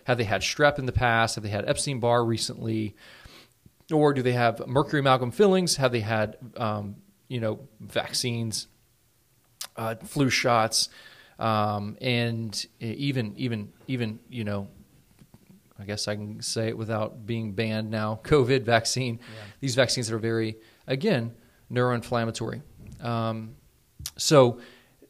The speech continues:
Speaker 1: these environmental toxins, infections are something that we look at.
Speaker 2: So you are labeling those things that you just said, like the, um, the vaccines and things like that. You're labeling that as part, as the environment part of this.
Speaker 1: Yes.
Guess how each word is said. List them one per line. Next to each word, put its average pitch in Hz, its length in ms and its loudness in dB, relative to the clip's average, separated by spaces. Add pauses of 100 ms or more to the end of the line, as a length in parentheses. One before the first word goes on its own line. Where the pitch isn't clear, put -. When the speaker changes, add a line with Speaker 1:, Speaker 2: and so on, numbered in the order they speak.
Speaker 1:
these 143 1080 -2 (140)
environmental 131 800 4 (140)
toxins, 139 400 4
infections 117 440 0
are 107 60 -4
something 107 280 -4
that 107 120 -4
we 101 200 -6 (100)
look 107 240 -10
at. - 120 -14 (120)
Speaker 2:
So - 120 0
you 131 220 10
are 131 80 10
labeling 101 720 2 (560)
those 107 200 2
things 104 160 0
that 95 120 -4
you 104 80 -2
just 95 240 -2
said, 98 280 0
like 95 260 -6
the, 101 260 -6 (500)
um, 92 400 -4 (1160)
the 107 120 -2
vaccines 104 600 -2
and 98 80 -6
things 101 160 -4
like 98 120 -4
that. 92 80 -10
You're 123 160 6
labeling 110 460 2
that 98 200 -4
as 104 100 -4
part, 101 300 -4
as 95 260 -4
the 98 120 -8
environment 90 540 -8
part 85 180 -6
of - 100 -12
this. 123 220 -10
Speaker 1:
Yes. - 500 -4